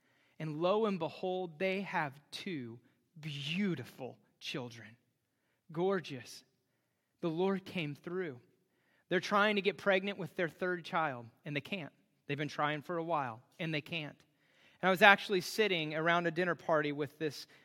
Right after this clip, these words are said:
uh, woman in this particular thing. She said, "I'm just so mad at God. I'm just done with it. I'm done with going to church. I'm done with praying right now. It's like God doesn't even care."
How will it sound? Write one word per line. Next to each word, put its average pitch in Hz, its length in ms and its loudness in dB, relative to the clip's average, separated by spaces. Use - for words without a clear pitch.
uh, 151 180 0
woman 160 380 -2
in 151 80 -2
this 143 140 -6
particular 156 480 -6
thing. 156 220 -4
She - 100 -14
said, 170 100 -2
"I'm 175 160 0
just 220 300 -6
so 208 160 -2
mad 165 540 0
at 139 280 -8
God. 143 420 -4
I'm 160 140 -2
just 175 340 -6
done 170 300 4
with 123 180 -10
it. - 260 -16
I'm 147 100 -4
done 208 380 4
with 170 120 -6
going 143 200 -4
to 127 40 -8
church. 240 400 0
I'm 139 140 -6
done 185 240 0
with 147 140 -8
praying 208 340 0
right 208 160 2
now. 208 160 0
It's 175 140 -4
like - 160 -4
God 165 260 2
doesn't 151 300 -6
even 123 240 -8
care." 98 360 -10